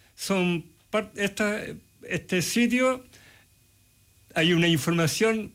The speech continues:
que no sirve para nada, que llegaron y, y pusieron un, una, un, un, una superficie en el mapa, que, pero que no tiene nada que ver con el sitio.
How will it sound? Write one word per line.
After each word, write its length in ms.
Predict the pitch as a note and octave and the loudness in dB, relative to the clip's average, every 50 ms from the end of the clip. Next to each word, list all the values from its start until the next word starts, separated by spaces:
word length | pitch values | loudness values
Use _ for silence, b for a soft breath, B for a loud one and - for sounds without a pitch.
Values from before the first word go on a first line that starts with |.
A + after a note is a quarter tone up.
| - - | -8 -2
que 100 | - D#3+ | 0 2
no 140 | D#3+ D#3 C3+ | 2 2 2
sirve 280 | - G#3+ G#3 F#3+ F#3+ | 0 0 2 2 2
para 280 | F3 F3 D#3+ D#3+ D#3 D#3+ | 2 2 2 2 2 2
nada, 500 | F3+ G3 F#3 E3 F3 G3 G#3 G3 F#3+ E3+ | 2 2 2 2 2 0 -2 -4 -4 -2
que 220 | D#3+ D#3+ D#3+ D#3 | 0 2 2 2
llegaron 340 | C3+ C#3 D3+ F3+ G#3+ A3 G3 | 2 0 0 0 -2 0 2
y, 60 | F#3 F3+ | 2 2
y 320 | F3+ F3+ F3 F3 D#3+ D#3 | 2 0 0 -2 -2 -2
pusieron 640 | D3 - - - E3 D#3 - - G3+ G3+ F#3+ F#3 F3+ | -4 -6 -8 -6 -6 -4 -4 -2 0 0 2 2 2
un, 400 | F3 E3+ E3 E3 D#3+ D#3 D#3+ D#3 | 0 2 2 2 0 0 0 2
una, 380 | D#3+ D3 D3+ D3+ D3 D3 C#3+ C#3+ B B B B B B B | 2 2 2 2 0 0 -2 -6 B B B B B B B
un, 280 | - C#3 D3 D3 D3+ D3 - | -4 0 0 0 0 -2 -2
un, 340 | - D3+ D3+ D3+ D3+ D3+ - | -2 0 0 2 0 0 -2
una 220 | D#3 D3 D3 D3 D3 | 0 0 2 2 2
superficie 680 | - - E3+ F3 E3 C#3 - - A3 G#3 - - G3+ | 0 0 0 0 0 -2 -2 -2 0 0 2 2 2
en 80 | G3 F#3 | 2 4
el 140 | F3+ F3+ E3+ | 4 4 4
mapa, 420 | E3+ G3 A3 A#3 A#3 A3+ A3 F#3+ | 4 2 2 2 2 2 0 2
que, 240 | F#3 F#3 F#3+ F#3+ F3 | 0 0 0 0 -2
pero 260 | D#3+ F3 E3+ F3 E3 | -2 -2 -2 0 0
que 100 | D#3 F3+ | 2 2
no 120 | E3+ E3+ D#3+ | 2 2 2
tiene 240 | F3+ F#3+ G3 F#3+ | 2 2 4 4
nada 180 | F3 F3+ F#3+ F3+ | 4 2 2 0
que 100 | E3+ F#3+ | 0 0
ver 140 | G3+ G3+ G3 | 0 0 0
con 160 | - G3 F#3+ | 0 0 0
el 100 | G3 F#3 | 0 0
sitio. 520 | F3+ - - C#3+ B2 G2+ C3+ D#3 - E2 | 0 0 0 0 0 2 0 -2 -4 -6